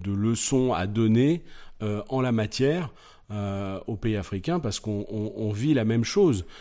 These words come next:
Il y a des initiatives qui existent telles que la nôtre, hein, tant qu'à faire, on va y aller. Mais, <laughs> mais, euh,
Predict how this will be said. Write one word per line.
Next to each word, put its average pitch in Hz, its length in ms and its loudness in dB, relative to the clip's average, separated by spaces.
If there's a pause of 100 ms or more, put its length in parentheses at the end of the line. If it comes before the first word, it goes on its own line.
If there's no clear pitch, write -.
(220)
Il 101 60 -4
y - 20 -2
a 104 80 -2
des 110 300 -2
initiatives 127 640 2
qui - 160 -4
existent 104 560 -2 (360)
telles 104 140 -2
que - 80 -6
la 87 140 -2
nôtre, 123 240 0
hein, 101 80 -2
tant 92 100 -6
qu'à 82 140 -6
faire, 98 160 -6
on 85 80 -4
va 78 80 -6
y 80 60 -4
aller. 151 240 0 (340)
Mais, 110 220 4
<laughs> - 40 -4
mais, 127 240 4
euh, 117 300 2